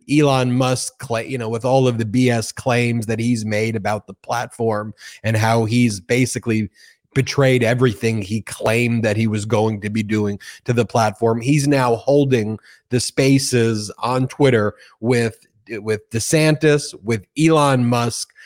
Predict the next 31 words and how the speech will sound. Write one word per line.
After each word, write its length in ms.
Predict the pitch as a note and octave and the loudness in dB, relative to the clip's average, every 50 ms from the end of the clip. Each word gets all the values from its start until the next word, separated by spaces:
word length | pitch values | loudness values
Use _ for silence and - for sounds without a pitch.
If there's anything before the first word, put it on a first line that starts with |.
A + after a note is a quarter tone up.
| - _ - | -20 _ -8
and 260 | A2+ C3 B2+ B2+ A#2+ - | -4 -2 -2 0 -2 0
some 200 | - C#3 B2+ B2+ | 0 2 2 2
other 200 | B2+ B2 B2+ A#2+ | 2 2 2 2
right-wing 460 | A#2 A2+ A2+ A#2 G#2 A2+ A2+ A2 G#2+ | 2 2 0 0 0 -2 -4 -4 -4
person, 400 | - A2+ A2 A2 - - G#2+ G#2 | -4 -4 -4 -4 -4 -6 -6 -4
David 380 | G2 G#2+ A#2 A2 G2+ G2 F#2 | -2 -2 -2 -2 -4 -6 -8
Sacks 360 | - A2+ G2+ A2 - - - - | -4 -4 -4 -4 -4 -8 -12 -16
or 60 | G#2 | -14
something 320 | - - G#2 G2+ - A2 | -10 -10 -10 -10 -8 -8
like 160 | A2 G#2+ G#2 | -8 -8 -6
that. 160 | - A2 G#2 A2 | -4 -4 -2 -2
And 100 | A2 A#2 | 0 0
they're 120 | A#2 A#2 | 0 0
gonna 160 | A2+ A#2 A2+ | 0 0 0
have 160 | A#2 A#2+ A2+ | 0 0 0
a 40 | A#2 | -2
conversation. 800 | - - A#2+ C3 C3 B2 A2+ A2+ - - A#2+ A#2+ A#2+ - G#2+ A2 | -6 -4 -2 0 0 0 -2 -2 -2 0 -2 -2 -2 -4 -6 -4
Now, 220 | B2 B2+ A2+ G2+ - _ _ - - - - - - _ _ _ _ - | -2 -2 -4 -4 -6 _ _ -20 -20 -20 -20 -20 -20 _ _ _ _ -18
it 160 | - - D#3 | -14 -4 0
was 140 | E3 F3 E3 | 0 2 4
ridiculous, 800 | D#3 F3 D3+ C#3 F#3 F3+ G3 F3+ D#3 C3+ A#2 A2+ - - - | 4 2 4 4 2 2 4 4 4 4 2 2 -2 -6 -10
but 200 | - - D#3 C3 | -4 -2 -2 0
I 100 | G2 C3+ | 2 2
wanna 300 | D3+ D#3 F3 F#3+ F#3+ F#3+ | 4 4 4 4 4 4
get 280 | E3+ D3 E3 E3 D3+ - | 2 4 4 4 4 2
y-, 180 | C3+ B2+ B2 C#3 - - | 0 -4 -6 -6 -4 -2
from 160 | D#3 C#3+ C3+ | 0 0 0
someone 340 | C#3 - F#3+ G3 G3 F#3 E3+ | 2 2 2 4 4 2 4
who 140 | E3 E3+ | 4 2
does 300 | D3 B2+ C#3+ C3+ C#3+ C3+ C3 | 2 2 2 2 2 2 2
events, 560 | A#2+ G2+ G#2+ G#2+ G#2+ - - - - - - | 0 0 -2 -4 -4 -4 -8 -12 -12 -14 -14